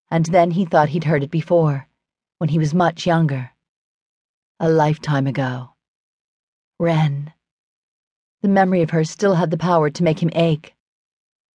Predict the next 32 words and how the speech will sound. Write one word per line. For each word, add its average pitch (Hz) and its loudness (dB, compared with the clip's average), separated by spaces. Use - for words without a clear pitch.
So 190 0
much 170 -2
regret, 151 -2
guilt, 156 0
wishful 175 0
thinking. 135 -2
If 170 -4
only 190 2
he 170 -2
had 165 0
it 160 -4
to 160 -6
do 160 0
all 185 2
over 170 2
again. 139 -4
He 220 0
hadn't 196 -2
thought 202 -2
about 131 0
her 143 2
in 151 0
a 165 0
while 165 2
now. 139 -4
Not 160 2
because 143 -4
she'd 123 -6
slipped - -2
from 135 -6
his 123 -4
mind, 135 -4